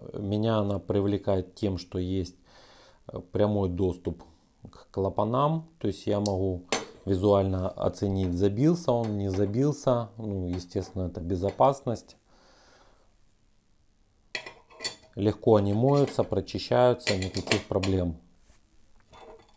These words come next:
То же самое, видите. Эм, теперь по вот этим иголочкам. В одном клапане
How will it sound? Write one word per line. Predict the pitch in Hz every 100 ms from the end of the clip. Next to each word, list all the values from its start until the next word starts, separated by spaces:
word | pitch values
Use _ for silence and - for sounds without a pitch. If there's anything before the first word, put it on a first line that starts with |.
| _ _ _ _ _ _ _ _ _ _ _ _
То | 107
же | 98 92
самое, | - 90 87
видите. | 90 98 98 - 87 - - - - - - - -
Эм, | - 101 98 90 87 - 92
теперь | - 135 127
по | - 127 123 113 - -
вот | 95 95 113
этим | 110 110 110
иголочкам. | 107 104 92 85 - 82 80 - 92 90 104 _ - - -
В | - - 98 104 117
одном | - 117 104 123 127 110
клапане | 110 104 - 98 92